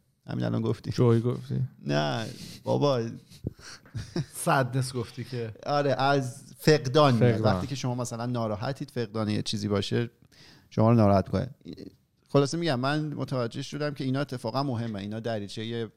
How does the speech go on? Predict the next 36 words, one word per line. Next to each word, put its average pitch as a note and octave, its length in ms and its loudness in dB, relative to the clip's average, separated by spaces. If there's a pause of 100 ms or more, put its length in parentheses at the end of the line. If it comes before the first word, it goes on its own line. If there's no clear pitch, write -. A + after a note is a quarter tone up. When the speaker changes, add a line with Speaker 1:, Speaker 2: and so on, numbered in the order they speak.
(760)
Speaker 1:
به A2 80 -4
این A2+ 180 0
که A#2+ 160 -2
شما A2 600 -8
خودتون A#2 400 -2
رو A2 60 -6
بهتر G#2+ 580 0 (300)
بشناسید، G2 680 -2
چون G2+ 180 -4
از G2+ 160 -6
ناخودآگاه G2 560 -4
میاد G2+ 200 -4
و F#2+ 80 -8
ما F#2 240 -8 (340)
بیشتر G#2 260 -6
ناخودآگاهیم F#2+ 720 -2
تا F#2 140 -8
خودآگاه. F#2 400 -8 (100)
Speaker 2:
مهم. A2+ 400 2 (680)
اه، B2 420 4
تو - 280 2
که E3+ 160 2
این، F3 460 0 (120)
اه، B2+ 400 -2 (960)
آگاهی C3+ 340 8
رو C3+ 60 6
پیدا B2+ 280 4
کردی، B2 400 2
یعنی G#2+ 340 0
این A2+ 300 -4 (100)
اتفاق A2 400 2
که A2+ 300 4
چند A2+ 220 2
وقت A2+ 180 2
واسط A2 280 2
افتاده؟ G#2+ 480 2